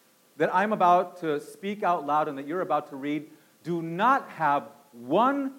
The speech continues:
practical thing to say to us Christians about our faith. Does that shock you? What we're about to meditate on is one of the fiercest condemnations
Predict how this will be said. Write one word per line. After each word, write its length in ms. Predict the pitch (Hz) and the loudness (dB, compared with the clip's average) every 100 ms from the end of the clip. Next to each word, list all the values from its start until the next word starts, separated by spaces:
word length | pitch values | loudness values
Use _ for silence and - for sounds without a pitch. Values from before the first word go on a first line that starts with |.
| - _ - | -16 _ -12
practical 760 | - 202 247 240 247 240 233 | 4 8 8 4 -6 0 0
thing 440 | 226 - 139 139 139 | -2 -6 -4 -6 -10
to 120 | 120 | -12
say 380 | - 156 170 175 | -10 -6 -4 -4
to 260 | 156 131 | -8 -12
us 280 | 123 135 - - | -10 -10 -14 -16
Christians 400 | 120 - 113 107 | -14 -14 -18 -14
about 220 | 98 107 | -12 -10
our 100 | 101 | -12
faith. 240 | - 101 - - - - - - | -14 -18 -20 -20 -20 -20 -20 -12
Does 80 | - | -10
that 160 | 208 | -8
shock 400 | - - 160 - | -10 -8 -8 -4
you? 240 | 254 302 294 - - - - - - - - - - - - - - - - - - - - - - - - - - - | -4 -2 -6 -14 -20 -20 -20 -20 -20 -20 -20 -20 -20 -20 -20 -20 -20 -20 -20 -20 -20 -20 -20 -20 -20 -20 -20 -20 -20 0
What 180 | 196 208 | 4 8
we're 220 | 269 311 | 10 10
about 320 | 254 247 240 | 12 8 6
to 100 | 208 | -2
meditate 600 | 175 208 240 233 202 190 | 2 6 6 6 0 -2
on 460 | 170 147 147 196 202 - - - - - | 0 -2 -2 -4 -12 -20 -20 -20 -20 -2
is 180 | 202 151 | 0 2
one 280 | 151 214 285 | 0 0 2
of 160 | 277 | 2
the 80 | 175 | -2
fiercest 800 | - - 220 269 277 277 254 - | -6 -4 0 2 2 -2 -6 -8
condemnations 1200 | - 202 233 226 190 165 180 202 214 214 196 - | -2 0 2 0 0 -4 -4 -6 -8 -10 -12 -14